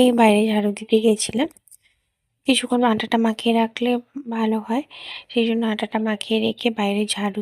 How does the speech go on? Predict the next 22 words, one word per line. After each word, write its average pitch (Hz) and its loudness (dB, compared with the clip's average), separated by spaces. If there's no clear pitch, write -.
দিয়ে 214 0
এসে - -6
এখন 233 -6
রুটিটা 214 -6
বানিয়ে 214 -6
নিচ্ছি। - -10
তিনটে 269 2
রুটি 240 0
বানাবো 202 -8
আর 226 4
বাকি 208 -4
আটাটা 220 -4
রেখে 214 0
দেব 214 -4
ফ্রিজের 220 -2
মধ্যে, 214 -6
কারণ 226 -2
আবার 208 -4
সন্ধেবেলা 233 0
রুটি 226 0
করার 220 2
ব্যাপার 208 -4